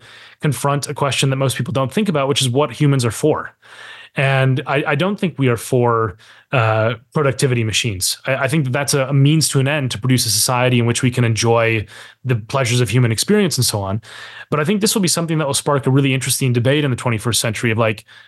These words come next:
what is the purpose of a human existence? You know, if there is someone who is replaceable by a robot, that person might actually end up deriving more enjoyment out of life with a different path. Of course, they still have to pay their mortgage, so I'm not trying to be patronizing, <laughs> you know, this is like,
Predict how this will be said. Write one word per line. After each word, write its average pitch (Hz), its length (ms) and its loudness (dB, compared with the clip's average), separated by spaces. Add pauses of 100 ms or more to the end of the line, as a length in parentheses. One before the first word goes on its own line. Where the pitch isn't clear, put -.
(160)
what 151 300 0
is 147 160 2
the - 80 -2
purpose 135 340 -2
of 120 80 -4
a 120 40 -4
human 120 260 2
existence? 104 640 -2 (500)
You 190 120 2
know, 135 260 2
if - 180 -2
there 233 140 4
is 196 100 2
someone 185 360 0
who 151 220 2
is 147 360 0 (160)
replaceable 170 600 0
by 131 140 2
a 127 60 2
robot, 139 400 0
that 170 200 -4
person 196 340 0
might 135 220 -2
actually 131 420 0
end 127 160 2
up 113 120 -2
deriving 117 480 0
more 113 220 2
enjoyment 113 440 0
out 104 80 0
of 104 80 -4
life 139 380 0 (500)
with 151 140 2
a 131 40 4
different 127 340 0
path. 110 400 -4 (520)
Of 147 80 -4
course, 160 240 0
they 156 100 0
still 180 180 0
have 170 60 -10
to 151 60 -14
pay 170 100 -2
their 160 120 2
mortgage, 135 300 0
so 131 120 -2
I'm 123 60 0
not 139 140 -2
trying 151 160 -2
to 151 40 -2
be 143 80 2
patronizing, 127 600 0
<laughs> - 20 4
you 190 40 2
know, 233 120 0
this - 180 0
is 165 80 -4
like, 165 200 -2